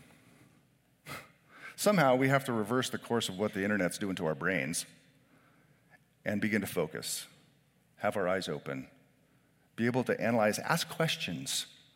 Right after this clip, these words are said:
Wait a second, am I being duped here or not? That's not to say you become a conspiracy theorist. That's, that's not a good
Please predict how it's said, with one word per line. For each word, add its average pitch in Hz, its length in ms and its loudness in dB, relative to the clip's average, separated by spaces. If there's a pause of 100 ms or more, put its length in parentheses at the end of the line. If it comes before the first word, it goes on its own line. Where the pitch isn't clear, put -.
(340)
Wait 156 160 -4
a - 20 -6
second, 73 400 -6 (480)
am 110 100 -4
I 151 60 -2
being 214 240 -2
duped 196 240 -8
here 196 180 -2
or 160 120 -2
not? 92 320 -6 (760)
That's 180 180 2
not 214 120 4
to 170 60 -2
say 170 160 2
you 156 100 0
become 143 240 0
a 123 40 0
conspiracy 123 560 -4
theorist. 87 340 -4
That's, - 360 -4
that's 160 260 -2
not 104 140 -2
a - 20 -8
good 85 200 -6